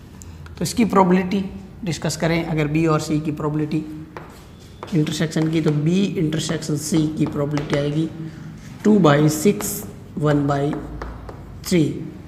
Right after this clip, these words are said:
अब last रहता है A intersection B intersection C, इसको किस तरह से find करना है, उसके बाद इसी formula का हम दोबारा यूज़ करके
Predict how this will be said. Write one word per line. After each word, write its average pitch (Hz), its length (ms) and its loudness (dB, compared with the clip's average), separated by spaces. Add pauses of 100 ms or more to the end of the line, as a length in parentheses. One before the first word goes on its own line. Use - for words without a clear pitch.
(1200)
अब 233 140 2
last 226 360 6
रहता 175 300 4
है 170 160 2
A 170 240 2 (120)
intersection 185 560 0
B 160 160 4
intersection 147 580 -4
C, 131 120 -8 (240)
इसको 175 280 -4
किस 175 180 -4
तरह 180 120 0
से - 160 -2
find 156 400 0
करना 156 240 0
है, 160 220 -4 (340)
उसके - 240 4
बाद 175 340 4
इसी 202 220 0
formula 151 460 2
का 151 120 0
हम 147 180 2 (100)
दोबारा 147 280 4
यूज़ 147 220 2
करके - 320 0